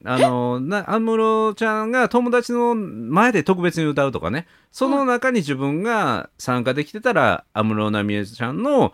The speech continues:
Speaker 1: ライブに参加やから、
Speaker 2: はい。はい。
Speaker 1: だから安室ちゃんがなんか個人的に誰かに、
Speaker 2: はい。
Speaker 1: と一緒に歌ってるような場、プライベートな場に自分が
Speaker 2: はい。うん。
Speaker 1: 参加できる機会を探せばいいから、それも採用ですよ。
Speaker 2: え、すごい。
Speaker 1: うん、うん、うん。そんな感じでいいのよ。そんな感じでいいのよ。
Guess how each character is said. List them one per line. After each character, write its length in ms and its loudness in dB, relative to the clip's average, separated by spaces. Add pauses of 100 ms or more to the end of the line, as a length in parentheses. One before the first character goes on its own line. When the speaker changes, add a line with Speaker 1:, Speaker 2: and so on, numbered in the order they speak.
Speaker 1:
ラ 220 4
イ 40 2
ブ 140 -4
に 320 -2
参 220 -2
加 80 -2
や 100 -4
か 100 -8
ら、 440 -2
Speaker 2:
は 120 -6
い。 20 -4
は 60 -8
い。 60 -16 (160)
Speaker 1:
だ 100 -2
か 100 2
ら 300 0
安 120 0
室 180 -2
ち 100 -6
ゃ 100 -2
ん 60 -8
が 160 -2
な 80 -2
ん 40 -8
か 80 -4
個 120 0
人 200 0
的 240 -6
に 340 -2
誰 220 2
か 120 -4
に、 60 -4
Speaker 2:
は 60 -6
い。 40 -16 (100)
Speaker 1:
と 140 -2
一 60 -4
緒 120 -2
に 200 -2
歌 300 -2
っ 80 -6
て 100 -6
る 60 0
よ 40 0
う 20 -4
な 60 -2
場、 360 -2
プ 80 -2
ラ 100 4
イ 40 2
ベ 100 2
ー 40 2
ト 120 -4
な 80 0
場 120 -2
に 60 -2
自 160 -6
分 180 -4
が 100 -2
Speaker 2:
は 180 0 (180)
い。 60 -6
う 20 -2
ん。 60 -4
Speaker 1:
参 280 0
加 140 -2
で 140 -6
き 100 -4
る 100 -2
機 100 -20
会 180 0
を 40 -2
探 240 -2
せ 100 -8
ば 140 -4
い 60 -4
い 40 -10
か 120 -4
ら、 60 -6
そ 120 0
れ 80 0
も 100 -2
採 200 -4
用 120 -4
で 80 -14
す 100 -14
よ。 100 -14 (320)
Speaker 2:
え、 180 0
す 200 -4
ご 580 6
い。 240 -4 (320)
Speaker 1:
う 60 2
ん、 20 4
う 40 6
ん、 40 6
う 0 -
ん。 680 0
そ 180 2
ん 40 2
な 140 2
感 160 2
じ 80 -4
で 80 0
い 20 4
い 40 4
の 80 0
よ。 100 -4
そ 120 -8
ん 40 -4
な 60 -2
感 140 -2
じ 60 -2
で 60 0
い 40 0
い 40 -6
の 60 -6
よ。 120 -14